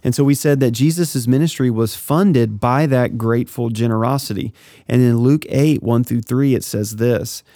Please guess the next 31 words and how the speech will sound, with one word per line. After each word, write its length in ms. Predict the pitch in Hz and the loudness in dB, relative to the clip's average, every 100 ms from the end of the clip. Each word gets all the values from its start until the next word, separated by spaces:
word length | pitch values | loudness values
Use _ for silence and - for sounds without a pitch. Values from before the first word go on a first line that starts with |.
| _ _ | _ _
"Soon 320 | - - 175 160 | -6 0 2 2
afterward, 460 | 123 - 120 123 | 0 0 0 -2
he, 260 | - 131 151 | 0 2 2
Jesus, 500 | 120 117 113 120 - | 2 2 2 -2 0
went 160 | 120 | 2
on 160 | 120 131 | 2 2
through 140 | 127 | 0
the 100 | 113 | -2
cities 380 | 110 113 113 123 | -2 -2 -2 0
and 120 | 147 | 0
villages, 460 | 110 107 104 104 113 | 0 0 -2 -4 -8
proclaiming 640 | - 123 - 127 151 170 151 | -8 -10 -2 0 2 0 0
and 120 | 117 | 0
bringing 320 | 131 135 131 | 0 0 0
the 80 | 110 | 0
good 240 | 120 123 | -2 0
news 260 | 127 123 113 | 0 0 -4
of 120 | 107 | -8
the 60 | - | -8
kingdom 380 | - 110 110 | -4 -2 -2
of 140 | 113 - | -4 -2
God. 420 | 165 165 127 - _ _ _ _ 127 | -2 -2 -4 -8 _ _ _ _ 0
And 120 | 127 | 2
the 60 | |
twelve 460 | 120 - 113 110 113 | 0 -2 0 0 0
were 120 | 175 | 0
with 200 | 151 110 | 2 0
him," 200 | 110 113 | 0 0
that's 280 | 113 107 - | 0 -2 -4
the 180 | - 123 | -2 0
apostles, 640 | 139 - 87 - 120 120 | 0 0 -2 -2 -6 -8